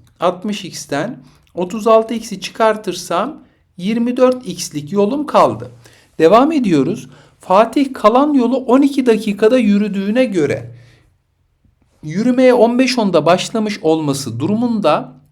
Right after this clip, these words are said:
ikinci molayı saat kaçta vermiş olur diye soruyor. Şimdi arkadaşlar bakın, yirmi dört x'lik yolu, yirmi dört x'lik yolu kaç dakikada yürümüş? On iki dakikada yürüdüyse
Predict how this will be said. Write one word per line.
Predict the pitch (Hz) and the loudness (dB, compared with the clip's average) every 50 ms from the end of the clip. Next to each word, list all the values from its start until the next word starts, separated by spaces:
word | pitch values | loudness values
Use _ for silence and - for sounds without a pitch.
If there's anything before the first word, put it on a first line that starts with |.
| _ _ _ _ _ _ _ _ _ _ _ _ - | _ _ _ _ _ _ _ _ _ _ _ _ -12
ikinci | 147 147 - 214 220 226 254 | -8 -6 -4 -4 -4 -4 -2
molayı | 233 220 190 175 190 220 208 | -2 -2 0 0 -2 -2 -4
saat | - - 190 185 208 202 202 - | -4 -2 0 2 2 0 -2 -4
kaçta | - 175 175 175 175 - 202 175 | -2 -2 -2 -2 -4 -4 -2 0
vermiş | 165 147 139 139 143 - | 0 0 0 -2 -6 -6
olur | 131 143 139 135 131 127 131 | -6 -6 -4 -4 -6 -6 -6
diye | 180 214 226 | -6 -4 -4
soruyor. | 214 - - 151 127 110 92 95 - - - - - - _ _ - _ _ _ | -4 -4 -4 -4 -4 -4 -6 -8 -10 -14 -20 -20 -20 -20 _ _ -20 _ _ _
Şimdi | - - - 254 254 233 | -12 -6 -4 -4 -2 0
arkadaşlar | - 175 190 - - 254 247 196 170 - - 120 117 120 151 | 0 -2 -2 -2 -2 -2 -2 -2 -2 -4 -6 -6 -6 -6 -6
bakın, | 147 147 - 104 - - - - _ _ _ _ _ | -6 -6 -8 -12 -14 -14 -20 -20 _ _ _ _ _
yirmi | - 139 175 190 220 233 226 | -12 -8 -6 -4 -4 -4 -2
dört | - 254 269 262 254 - - | 0 0 0 -2 -4 -10 -14
x'lik | 185 175 - - - - 220 208 - 180 | -14 -12 -10 -12 -12 -12 -12 -14 -8 -4
yolu, | 165 156 151 131 113 104 104 - - - - - _ _ _ - | -2 -2 0 0 -2 -4 -4 -6 -8 -12 -20 -20 _ _ _ -10
yirmi | 139 139 147 160 160 160 | -8 -6 -6 -6 -4 -2
dört | 180 185 180 180 - | -2 -2 -2 -4 -10
x'lik | 139 - - - - - 123 120 | -14 -14 -14 -14 -14 -16 -14 -10
yolu | 120 113 107 101 101 113 147 - - - - - _ _ _ _ _ _ _ _ _ _ | -6 -6 -6 -4 -6 -6 -8 -8 -10 -14 -20 -20 _ _ _ _ _ _ _ _ _ _
kaç | _ 220 233 233 - - | _ -2 -2 -2 -2 -6
dakikada | 233 208 208 - - 160 135 131 | -6 -6 -6 -6 -6 -6 -4 -4
yürümüş? | 120 117 120 165 202 240 247 - - - | -4 -4 -4 -6 -6 -8 -10 -10 -8 -4
On | 202 226 220 | -4 -2 -2
iki | 190 165 - - - 190 233 294 320 - - _ _ _ _ _ _ _ - | -4 -6 -6 -6 -4 -4 -4 -4 -8 -12 -18 _ _ _ _ _ _ _ -6
dakikada | 180 185 180 190 202 190 190 - 196 240 | -4 -4 -4 -4 -6 -4 -2 -2 -2 -2
yürüdüyse | 233 196 185 180 180 175 165 170 170 160 147 - - 104 - - | -2 -4 -2 -4 -4 -6 -6 -8 -10 -10 -10 -10 -12 -12 -12 -14